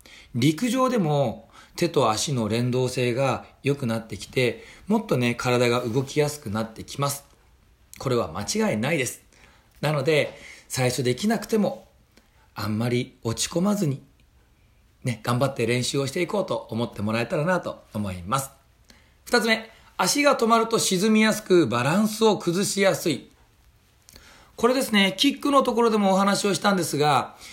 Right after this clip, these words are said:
キックは推進力を得るためというよりかは、バランスを取るために打つんです。なので、足、手をね、回してる時に足が止まっちゃってると、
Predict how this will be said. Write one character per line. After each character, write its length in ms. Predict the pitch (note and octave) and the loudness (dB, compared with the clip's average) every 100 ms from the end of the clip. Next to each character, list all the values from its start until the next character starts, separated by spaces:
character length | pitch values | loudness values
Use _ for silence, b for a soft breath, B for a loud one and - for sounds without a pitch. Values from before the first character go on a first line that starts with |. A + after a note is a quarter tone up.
| B B | B B
キ 340 | - C4+ - - | -4 -4 -4 -8
ッ 40 | |
ク 120 | - D#3+ | -2 2
は 420 | A#2+ A2 E2 - _ _ _ - b b b | 4 2 0 -12 _ _ _ -20 b b b
推 320 | - - C4+ | -6 -2 -2
進 260 | B3+ E4 C#4 | -2 -2 -2
力 300 | C4 B3 A#3+ | -2 0 2
を 60 | A3 | 2
得 180 | A3+ | 4
る 120 | A3+ - | 2 0
た 120 | E3+ | 0
め 280 | F#3 - - | -2 -2 -6
と 80 | F3+ | 0
い 60 | |
う 20 | D3+ | 2
よ 120 | E3+ | 0
り 100 | A#2+ | -2
か 120 | G2+ | -4
は、 320 | G#2 A2 - - _ _ b b b _ | 0 -2 -2 -16 _ _ b b b _
バ 260 | A2 C3 D#3 | -2 0 0
ラ 160 | A#3+ | 0
ン 80 | C#4 | -2
ス 160 | C4+ C4+ | -2 -2
を 140 | B3+ | 0
取 180 | B3 B3+ | 0 -2
る 80 | A#3 | 0
た 100 | G#3 | 0
め 140 | G#3+ | 2
に 240 | D#3+ - _ | 0 -6 _
打 100 | D3+ | -4
つ 160 | D3 B2+ | -2 -4
ん 60 | |
で 100 | G2+ | -4
す。 200 | F#2+ - _ _ _ _ _ _ _ _ _ _ _ _ _ _ | -8 -14 _ _ _ _ _ _ _ _ _ _ _ _ _ _
な 120 | A3+ B3+ | -4 -2
の 120 | F#3 | 0
で、 460 | D#3 C#3+ - - B B B B B B E3 | 2 2 -2 -10 B B B B B B -2
足、 360 | E3+ - - | -2 -4 -8
手 160 | - B3+ | -4 2
を 100 | A#3+ | 2
ね、 360 | C#3 C3 - _ C#3+ | 2 -2 -4 _ 0
回 260 | D#3+ F#3 | 2 2
し 40 | F#3 | 2
て 100 | F#3+ | 0
る 60 | |
時 220 | F#3 D3 | 0 -4
に 240 | C3 B2 - | -2 -2 -2
足 340 | D#3 D#3 C4+ | -2 -2 0
が 160 | B3+ E3+ | 0 -2
止 140 | - | -2
ま 120 | B2+ F3+ | -4 -4
っ 80 | |
ち 120 | - - | -2 -2
ゃ 20 | |
っ 80 | F3+ | 0
て 100 | E3 | -2
る 140 | D#3 | -2
と、 440 | D#3 D#3+ A2+ - | 0 0 0 -6